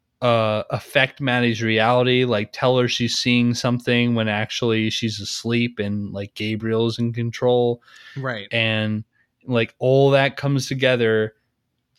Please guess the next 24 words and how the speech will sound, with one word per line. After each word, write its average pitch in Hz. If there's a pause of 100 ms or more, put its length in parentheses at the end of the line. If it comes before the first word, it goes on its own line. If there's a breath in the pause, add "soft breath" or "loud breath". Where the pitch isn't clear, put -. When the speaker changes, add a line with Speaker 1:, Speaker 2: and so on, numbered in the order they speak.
Speaker 1:
Like, 113 (100)
they 110
build 135
all 135
that 147
up 123
right 123
into 143
the 127
moment 123
where 107
he 127
comes 131
out 107
in 120
that 113
holding 110
cell, 98
and 107
then, 110
like, 101 (100)
she 120
goes 117
away. 110